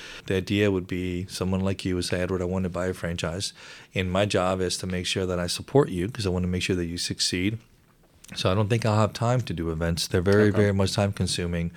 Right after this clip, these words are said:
Speaker 1: And I wanna be able to, you'll come down to Gainesville for X amount of weeks.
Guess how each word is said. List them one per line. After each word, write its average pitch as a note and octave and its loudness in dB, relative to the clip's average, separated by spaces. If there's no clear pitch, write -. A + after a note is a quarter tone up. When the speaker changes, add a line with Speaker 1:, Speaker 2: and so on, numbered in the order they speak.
Speaker 1:
And F#2 4
I F2 2
wanna F#2+ 4
be F2+ 0
able F2 2
to, F#2 -8
you'll F#2+ 2
come G#2 0
down G2 4
to G2 -4
Gainesville F#2 0
for E2 -4
X E2+ -2
amount F#2 0
of F#2 2
weeks. F#2+ -2